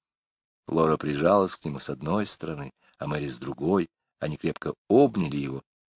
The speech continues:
и Лора сказала: «Ах, папа, я так рада, что ты это сделал». «И я, папа, и я», сказала Мэри.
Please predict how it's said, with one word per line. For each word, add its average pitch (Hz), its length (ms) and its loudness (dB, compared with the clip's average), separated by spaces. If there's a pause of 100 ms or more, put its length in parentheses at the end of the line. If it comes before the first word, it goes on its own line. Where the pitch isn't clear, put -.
(320)
и - 80 -4
Лора 151 220 -4
сказала: - 480 -6 (680)
«Ах, - 320 2
папа, 87 400 -2
я 80 320 -4
так - 380 -2
рада, 98 600 -4
что - 380 -8
ты 76 200 -10
это - 200 -14
сделал». - 580 -10 (520)
«И 95 60 6
я, 104 420 12
папа, 147 400 8 (220)
и 123 80 8
я», 123 600 12
сказала 120 600 0
Мэри. 101 280 -2